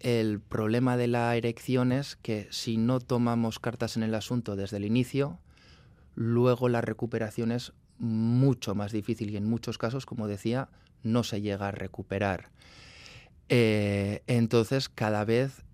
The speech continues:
hay más programas de rehabilitación de la función eréctil que llamamos para intentar facilitar esa recuperación y que de ese veinticinco por ciento que recuperan de manera espontánea,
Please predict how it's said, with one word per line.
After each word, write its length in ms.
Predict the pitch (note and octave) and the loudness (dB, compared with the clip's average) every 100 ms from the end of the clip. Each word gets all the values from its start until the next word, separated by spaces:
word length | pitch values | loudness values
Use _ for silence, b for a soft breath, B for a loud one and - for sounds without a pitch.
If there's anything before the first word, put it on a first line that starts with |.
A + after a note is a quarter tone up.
| - | -12
hay 400 | - A2+ A2+ A2 - | -2 0 2 0 0
más 380 | A#2 A2+ - | 0 0 -4
programas 840 | - A#2 A2 A2 A#2+ B2 A#2+ C#3+ C#3 | -6 0 0 2 4 4 4 0 -2
de 160 | A#2 | -4
rehabilitación 840 | G#2+ A2 G#2 G#2 G2+ G#2 F#2+ A2+ A2+ | -2 -4 -2 -4 -4 -6 -2 -2 0
de 80 | A2 | -2
la 160 | G#2 | -4
función 340 | - G#2 - A2 | -6 -6 -4 -2
eréctil 480 | G#2+ A#2+ - A#2+ | -2 -4 -4 -6
que 140 | B2 G#2+ | -4 -4
llamamos 580 | G#2 A#2 A#2+ B2 C#3+ B B B B - | 0 2 2 0 -4 B B B B -2
para 240 | B2 B2 | 2 4
intentar 960 | A#2+ A2 - A2 G#2 - A#2+ A#2 A2+ - - | 4 2 0 0 0 2 2 2 -2 -10 -8
facilitar 1300 | - - - - G#2+ G2+ - B2 G#2+ G#2+ - C3+ B2 | -8 -8 -8 -4 -4 -6 -8 -6 -4 -6 0 0 2
esa 240 | A#2+ A#2 | 0 -2
recuperación 920 | A2 A2 A#2+ A2+ A#2 A#2 - B2 C#3+ B B B | -4 -4 -6 -4 -4 -4 -2 -2 -2 B B B
y 180 | - B2 | -4 -4
que 300 | B2 B2+ B2 | 0 2 2
de 180 | B2+ A2+ | 2 -2
ese 200 | A2+ A#2 | -2 -2
veinticinco 640 | A#2 A2+ A2+ G#2+ A#2 A#2 A2+ | 0 0 -2 -4 -4 -2 -2
por 160 | A2+ | -4
ciento 300 | B2+ A#2+ A#2 | -4 -4 -4
que 140 | - G2+ | -6 -8
recuperan 600 | G2+ - G#2 A2+ A2 A2+ | -8 -8 -4 -2 0 -2
de 80 | |
manera 300 | A2 G#2+ A2 | -2 -2 -4
espontánea, 680 | G#2+ - A2 G#2+ B2 A#2+ C3+ | -6 -6 -4 -2 0 -2 -4